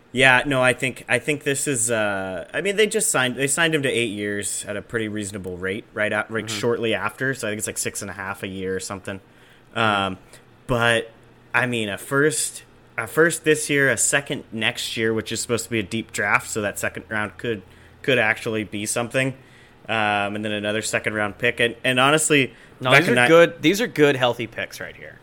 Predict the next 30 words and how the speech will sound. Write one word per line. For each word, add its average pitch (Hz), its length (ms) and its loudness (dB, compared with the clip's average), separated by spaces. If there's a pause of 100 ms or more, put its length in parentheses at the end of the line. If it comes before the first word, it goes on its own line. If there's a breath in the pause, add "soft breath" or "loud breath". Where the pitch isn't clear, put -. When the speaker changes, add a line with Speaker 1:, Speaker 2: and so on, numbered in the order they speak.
Speaker 1:
Yeah, 135 280 2 (100)
and 123 160 -2
then, 127 300 0
I 131 60 4
mean, 123 180 0
Vakanainen 127 600 4
is, 113 380 0
is 117 220 2
not 113 380 2
far. 123 400 4
Honestly, 117 320 0
he's 117 100 -2
a 113 80 -2
shutdown 110 480 -2
D, 127 240 -4
but 107 200 -4
he's 117 200 -6
not 117 220 0
far 135 240 0
from 110 240 -6
the 92 80 -8
show. 95 400 -2
Honestly, 95 360 -6
he, 117 220 -6
he 117 180 -8
could, 110 220 -6 (580 soft breath)
he 151 140 0
could 151 180 -2
potentially 117 600 -2
be 101 560 -4